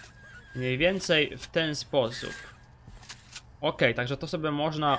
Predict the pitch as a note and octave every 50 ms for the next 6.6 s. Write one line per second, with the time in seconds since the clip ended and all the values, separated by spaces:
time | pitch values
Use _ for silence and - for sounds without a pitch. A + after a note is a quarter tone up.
0 | - - C3 C3 B2+ B2+ B2 C3+ D3+ F3 E3+ - - - D#3+ C#3 C3+ C#3 D#3 D#3+
1 | D#3 D3+ C#3 B2+ B2 - - D#3 D#3 - - - C#3 B2+ C3 C3+ - - B2+ A#2+
2 | A#2 A#2 A2+ - - A2+ A2+ B2+ C3+ - - - C3+ A#2+ A#2 C3 C#3+ C#3+ C#3+ C3
3 | B2 A#2 A#2 A2+ - A#2+ B2+ C#3 D3 C#3 B2+ A#2 B2 B2 A#2+ D#3+ D#3+ C#3+ A2 G#2+
4 | A2 B2 D3+ - - - - - - - - - - - - - - - - -
5 | - - - C#3 C#3 - - C#3 B2 - C#3 A#2+ G#2+ A#2 G#2+ - A#2+ A2 A#2 A2+
6 | - A2+ A2 A#2 A2+ G#2+ G#2+ G#2+ G#2 G#2+ A#2+ D#3